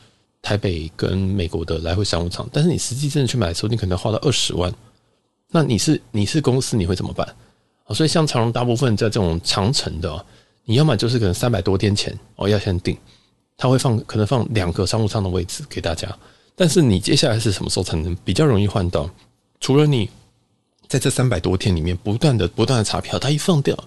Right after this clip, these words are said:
他一放出来你就马上订。另外一种可能就是他出发前的七到十天，或七到，大部分会，人家会抓两周以内，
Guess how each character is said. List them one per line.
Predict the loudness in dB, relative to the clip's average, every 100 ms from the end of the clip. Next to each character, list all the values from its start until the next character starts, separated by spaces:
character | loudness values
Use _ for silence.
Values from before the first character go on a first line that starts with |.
| -4
他 | -2
一 |
放 | 2 0
出 | 0 -2
来 | -2
你 |
就 | 0 0
马 | 0
上 | 0
订。 | 0 -2 -4 _ _ _ _
另 | 2
外 | 2
一 |
种 | 2 -2
可 | -4
能 | -2
就 | -2 -4
是 | -2 -2 -4 -6
他 | -4 -2
出 | 0 0
发 | 2 -2
前 | -2 -2
的 | 0 -2 -4 -20 _ _
七 | -2 0
到 | 0
十 | 0 -2
天， | -2 -2 -4 -8
或 | -6
七 | -4 -2
到， | -2 -4 -6 -6
大 | -2
部 |
分 | 0 0
会， |
人 | 0
家 | -2
会 | -2
抓 | -2 -4
两 | -6 -8
周 | -4 -2 -2
以 | -2
内， | -8